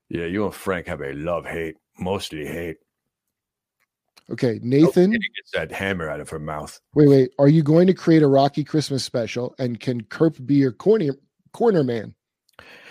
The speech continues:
Speaker 2: Your corner
Speaker 1: Absolutely.
Speaker 2: man.
Speaker 1: I trust Kerp with my life. You know, the corner man, he is in charge of your life. Did you know that, Kerp? Hey, look at Eddie Vedder giving us another fifty dollars. That's pretty nice.
Speaker 2: You are seventy-four years old. What's the
Speaker 1: Oh,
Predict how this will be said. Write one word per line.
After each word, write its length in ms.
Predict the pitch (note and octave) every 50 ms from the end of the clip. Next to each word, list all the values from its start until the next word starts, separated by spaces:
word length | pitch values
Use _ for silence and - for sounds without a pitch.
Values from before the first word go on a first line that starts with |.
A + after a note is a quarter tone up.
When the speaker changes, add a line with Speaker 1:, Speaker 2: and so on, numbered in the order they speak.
| - - - - - - -
Speaker 2:
Your 140 | G#2 A#2 A#2
corner 280 | - C3+ D#3+ F3 E3+ D#3
Speaker 1:
Absolutely. 180 | C3 C3+ C3
Speaker 2:
man. 80 | B2+ - - -
Speaker 1:
I 40 | - - -
trust 360 | - - C#3 G#2+ F#2+ - -
Kerp 240 | - D3+ C#3+ B2+ -
with 120 | A2+ G#2
my 140 | F#2 G#2+ G#2+
life. 180 | A2 A#2+ A#2 G2+
You 60 | B2
know, 60 | C#3 B2
the 40 | G2+
corner 360 | - - E3 A3 A#3+ G3 D3+
man, 420 | C3 C3 B2+ B2+ B2+ B2+ A2+ G#2 _ _ _ _ _
he 200 | - - F3+ A3
is 180 | G#3+ F3 C3+ A2
in 100 | A#2+ A2+
charge 400 | - - - D#3+ F3 D#3 A#2+ B2+
of 140 | A#2 G2+ F2+
your 160 | B2+ B2 A2
life. 680 | G#2 G#2 A2 A#2+ C#3+ C#3+ A#2+ A2 F2 - - - - _ -
Did 100 | G#2+ G#2+ G#2
you 140 | A#2 C3
know 160 | C3 C3+ D3 D3+
that, 180 | D#3+ E3 D#3 -
Kerp? 240 | - F#3+ G#3 - - _ _ _ _ _ _ _ _ _ _ _ _ _ _ _ _ -
Hey, 140 | - B2+ D3+
look 140 | D3 E3+ F#3
at 220 | E3 C3+ A#2+ G#2+ G#2+
Eddie 160 | C#3+ E3 D3
Vedder 300 | A2 G2 D3+ D#3+ E3+ C3+
giving 280 | G#2 F#2 A2 A#2+ A2+ A2+
us 80 | G2+
another 200 | F2+ C3 B2 G#2
fifty 240 | - - D3 A#2+ A2
dollars. 280 | G2+ A#2+ C#3+ D3 G#2 -
That's 160 | D#3 C#3 C3
pretty 300 | - - - E3 B2 G#2
nice. 500 | G2 G2+ B2+ D3+ A2+ - - - - - _ _ _ - - - -
Speaker 2:
You 200 | C3+ C#3+ D3+ C#3
are 40 |
seventy-four 640 | B2 - - F3 F3+ E3+ F3+ F#3 F3 - F3 E3+ E3
years 260 | D#3+ D#3+ D3+ C#3+ B2+
old. 260 | D3 D3 C3+ A#2+ A2+ A2+
What's 260 | C3 D#3+ D#3+ - -
the 80 | - -
Speaker 1:
Oh, 60 | C3